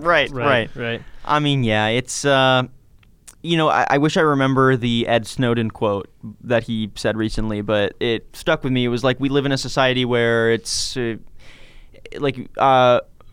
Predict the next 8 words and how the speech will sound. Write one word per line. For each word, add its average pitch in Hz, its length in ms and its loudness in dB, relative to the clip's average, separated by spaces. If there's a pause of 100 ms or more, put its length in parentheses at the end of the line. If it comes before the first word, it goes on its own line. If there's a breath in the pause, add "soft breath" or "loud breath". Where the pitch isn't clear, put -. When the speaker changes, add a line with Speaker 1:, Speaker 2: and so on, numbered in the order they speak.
(220)
Speaker 2:
we 139 560 2
have 139 200 0
completely 156 1000 -2
given 139 300 0
up, 139 280 -2
uh, 113 120 -4
like, 127 200 -2
our 123 360 0